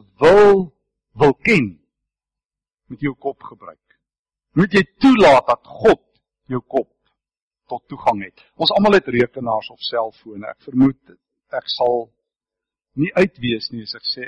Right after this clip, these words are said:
elke ou weet in die auditorium dat 'n selfoon en rekenaars, as jy, as jy jou data wil beskerm, dan sit jy 'n sogenaamde in Engels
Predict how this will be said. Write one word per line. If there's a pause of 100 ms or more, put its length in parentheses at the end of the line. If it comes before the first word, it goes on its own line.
(140)
elke
ou
weet (720)
in
die (420)
auditorium (880)
dat (960)
'n (140)
selfoon
en (140)
rekenaars, (1120)
as
jy,
as
jy (320)
jou
data
wil
beskerm,
dan
sit
jy (100)
'n (100)
sogenaamde
in
Engels